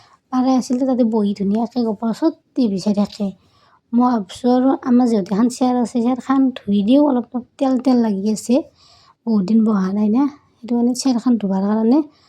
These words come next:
উলিয়াইছোঁ। সেনেতে এওঁ আহি পেলাক। তাৰপিছত আৰু আমাৰ ইয়াতে জানেনে, মালিকখন মানে ইয়াতে এটা ভাল খুৰা শাহুন,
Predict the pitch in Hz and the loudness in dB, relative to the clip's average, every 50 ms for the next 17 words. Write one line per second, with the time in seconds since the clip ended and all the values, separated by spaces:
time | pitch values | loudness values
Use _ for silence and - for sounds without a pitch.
0 | _ _ _ _ _ 262 247 220 220 226 214 - - 233 226 214 240 254 254 254 | _ _ _ _ _ -2 0 2 2 0 0 -2 -2 -2 0 2 2 2 2 2
1 | 254 277 269 262 262 269 262 247 240 226 220 202 190 185 196 202 208 226 220 220 | 2 2 2 2 0 0 -2 0 0 -2 -2 -2 -4 -4 -4 -4 -4 -4 -4 -6
2 | _ _ _ _ _ _ _ _ _ _ _ _ _ _ _ _ _ 240 220 226 | _ _ _ _ _ _ _ _ _ _ _ _ _ _ _ _ _ -6 -6 -6
3 | 214 - 262 254 247 - - 262 214 202 240 240 240 233 233 240 220 220 - 226 | -4 -4 -4 -4 -4 -6 -6 -4 -4 -2 -2 0 0 0 0 -2 -2 -4 -4 -4
4 | 220 214 214 220 220 233 233 226 220 220 208 202 214 208 - - 226 226 226 220 | -2 -2 0 -2 -2 -2 -2 -2 -2 -2 -4 -4 -4 -6 -6 -6 -2 -2 0 0
5 | 220 214 226 247 247 247 - _ _ _ _ _ _ _ _ _ _ _ 220 220 | 2 2 0 0 -2 -4 -8 _ _ _ _ _ _ _ _ _ _ _ -6 -4
6 | 247 240 - - - 247 269 277 254 - - - - _ _ _ - 294 - _ | -4 -4 -6 -4 -2 -2 0 0 -2 -4 -10 -20 -20 _ _ _ -20 -20 -14 _
7 | 294 269 - 269 254 247 - 214 208 214 214 214 214 220 214 - 233 233 233 226 | -12 -6 -2 -2 -2 0 -2 -2 -2 -2 -2 -2 -2 -4 -4 -4 -2 -2 0 0
8 | 214 208 214 247 | 0 0 2 2